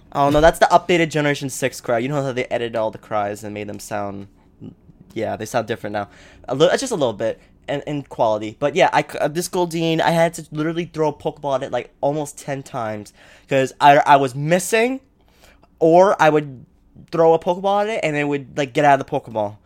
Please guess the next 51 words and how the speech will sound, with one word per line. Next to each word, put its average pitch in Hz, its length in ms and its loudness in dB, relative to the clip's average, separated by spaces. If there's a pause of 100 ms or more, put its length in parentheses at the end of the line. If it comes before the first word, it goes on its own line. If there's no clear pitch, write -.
(160)
And - 80 -6
I'm 147 40 -4
like, 147 220 -4
"Oh 139 140 -4
my 143 160 0
God, 131 240 -2
Goldeen, 127 640 -8 (320)
all 135 80 -4
right, 123 100 -6
don't 139 220 2
be 165 100 -4
a 147 60 2
heifer. 120 500 -4 (380)
All 127 80 -2
right, 123 120 2
don't 131 200 -2
be, 156 140 -6
don't 143 440 -4
piss - 300 -8
me 156 160 -4
off 160 340 2
today." 143 420 0 (300)
So - 180 -6
I 117 120 0
just 135 160 -10
kept 147 160 -12
throwing 147 240 -6
at 151 100 -6
it, 143 100 -8
throwing 143 220 -8
at 139 60 -8
it, 135 80 -12
throwing 143 180 -6
at 135 80 -4
it, 107 60 -8
and 135 100 -8
finally 147 340 -2
I - 60 -12 (500)
freaking 151 360 -6
caught 170 260 0
it. 120 260 -2 (460)
And 135 540 4 (180)
yeah, 147 520 2
now 139 140 -4
I - 20 -4
have 139 320 -2
a 143 40 -6
Goldeen 151 380 -4
now. 120 260 -4 (460)
And, 143 240 2
um, 147 460 4